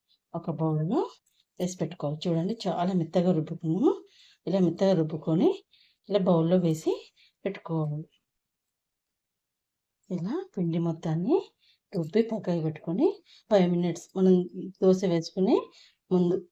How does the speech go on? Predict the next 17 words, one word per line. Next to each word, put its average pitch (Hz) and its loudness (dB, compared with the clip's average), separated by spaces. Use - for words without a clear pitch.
ఇందులో 208 6
ఉప్పు 202 4
వేయలేదు. 175 4
ఇప్పుడు 233 -2
ఉప్పు 214 -2
వేసి 185 2
కలుపుకుందాం. 151 -4
ఒక 190 -10
చిన్న 170 -6
టేబుల్ 170 -2
స్పూన్, 381 -6
టేబుల్ 220 -2
స్పూన్‌లో 233 -4
హాఫ్ 202 0
వేసానండి, 185 -2
ఎక్కువ 226 -6
వేయలేదు. 165 -4